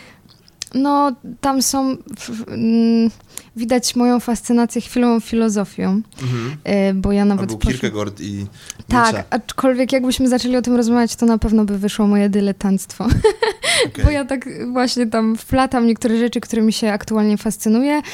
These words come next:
Speaker 1: a później już nawet nie pamiętam
Speaker 2: Mhm.
Speaker 1: szczegółów i wolę chyba nie zgłębiać tego. Ale widać moją fascynację filozofią, dlatego że zdawałam filozofię na maturze, później miałam takie właśnie,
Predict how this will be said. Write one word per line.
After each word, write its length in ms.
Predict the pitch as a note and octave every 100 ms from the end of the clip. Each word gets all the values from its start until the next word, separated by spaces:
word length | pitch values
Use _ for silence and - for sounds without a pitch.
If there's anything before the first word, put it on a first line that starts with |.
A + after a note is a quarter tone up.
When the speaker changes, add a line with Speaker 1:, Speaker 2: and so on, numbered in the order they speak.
| - - A3
Speaker 1:
a 80 | G3
później 500 | A3 A3+ A3+ A3 G#3
już 200 | G#3+ A#3
nawet 400 | G#3 G#3+ G#3+ -
nie 140 | A3+
pamiętam 580 | A3 A3 G#3+ G#3+ G#3+ G3
Speaker 2:
Mhm. 260 | G3 - - -
Speaker 1:
szczegółów 560 | - A3 G#3 F#3+ F#3 F3+
i 120 | F#3 - - -
wolę 320 | F#3 F#3 F3
chyba 360 | F3 - F3+ F3+
nie 200 | F#3+ G3+
zgłębiać 480 | G3 F#3+ F3 F3 -
tego. 280 | F#3 G3 A#3 - - - - -
Ale 440 | G#3+ A3+ A#3 A#3 - _ -
widać 460 | A3 A#3 A#3+ - -
moją 200 | A#3 A#3
fascynację 500 | A3 A#3 - A#3 A#3
filozofią, 580 | - A3 G#3 A3+ A3 G#3
dlatego 300 | G3 F#3+ G3
że 400 | F#3 F#3+ G3 G#3
zdawałam 380 | G3 G3+ G3+ G3
filozofię 440 | - G3 G3 F#3
na 100 | F#3+
maturze, 420 | F#3+ F#3 A3 G#3+
później 260 | F#3 F#3 F#3
miałam 240 | F#3 F#3 F3+
takie 240 | F3+ F#3
właśnie, 520 | F#3 F3+ - F#3 F#3